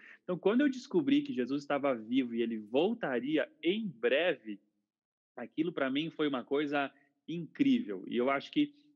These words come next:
e o segundo ponto foi a história do sábado, porque eu nunca tinha ouvido falar que o sábado era o dia do Senhor, que ela estava na Bíblia, que o sábado era o dia sagrado. Eu sempre cresci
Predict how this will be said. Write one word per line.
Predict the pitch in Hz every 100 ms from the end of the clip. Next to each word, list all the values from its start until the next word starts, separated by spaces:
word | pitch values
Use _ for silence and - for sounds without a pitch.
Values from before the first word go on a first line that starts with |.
| -
e | 139
o | 151
segundo | - 143 147 185 170
ponto | 160 160 170
foi | 180
a |
história | 175 175 170 156
do | 208
sábado, | - 160 135 117 107 101 98 _ _ _ _ _ _
porque | 127 139 160
eu |
nunca | 160 180 262 240
tinha | - 170
ouvido | 139 127 127
falar | - 147 131 127 160 - _ _ _ _ _
que | 143 143
o |
sábado | 143 - 151 143 147 151 147 160 147
era | 127 131 131 135 139 131
o | 131
dia | 127 110 123 131 135 135 120
do | 123
Senhor, | 123 143 135 117 107 98 _ _ -
que |
ela | 117 117
estava | 123 - 123 120
na | 127 123
Bíblia, | 113 127 143
que | 123
o | 135
sábado | - - 139 165 151
era | 135
o | 127
dia | 120 120
sagrado. | 139 127 110 95 107
Eu | 127
sempre | 185 208 -
cresci | 208 180 - 156 202